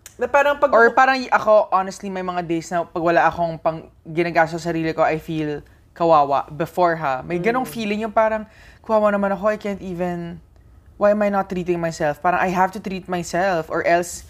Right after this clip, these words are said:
Speaker 1: Saan ba
Speaker 2: kawawa."
Speaker 1: nanggaling yung treat yourself yan? Self-love movement eh, no?
Speaker 2: I guess, yeah, definitely.
Speaker 1: Yeah,
Speaker 2: Then you
Speaker 1: parang
Speaker 2: deserve it.
Speaker 1: indulgence.
Speaker 2: Diba? Yeah, the, all the indulgences, treat yourself. I mean, there's nothing wrong with rewarding yourself from time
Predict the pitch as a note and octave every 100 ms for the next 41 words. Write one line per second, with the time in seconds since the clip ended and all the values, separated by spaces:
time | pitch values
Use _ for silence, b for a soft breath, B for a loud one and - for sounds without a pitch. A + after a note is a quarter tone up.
0 | - G#4+ A#4 G3+ G#3 A#3+ A3+ F#3+ A3 -
1 | G3 F3+ F3+ F3 D#3+ D3 - D#3 - C#4
2 | C#4+ C#4+ A#3+ A#3+ G3+ G#3+ G3 D#3 C3+ C3+
3 | - - G3 D#3+ C#3+ - - B2 - B2+
4 | D3 C#3+ C3+ D3 C3+ C#3 - - - -
5 | G#3 B3 B3+ - E4 G3 D3+ D3 D3+ C#3+
6 | C#3 C#3 C3+ - - D#3 D#3 F3 D3+ D#3
7 | E3 F3 F3 F3+ D#3 D3+ C#3+ D3+ D3 D3+
8 | D3 - - E3+ D#3 D#3 D#3 D#3 D3 C#3+
9 | - F#3 G3 G3 F#3+ F#3+ - - - _
10 | _ b b b b b - G#3 - G#3+
11 | A#3 C#4 A3+ F3 F#3 F3 E3+ E3+ D#3+ C#3+
12 | - E3+ D#3 D#3 D#3 F3 E3+ E3+ D#3 E3+
13 | D#3 D3 D3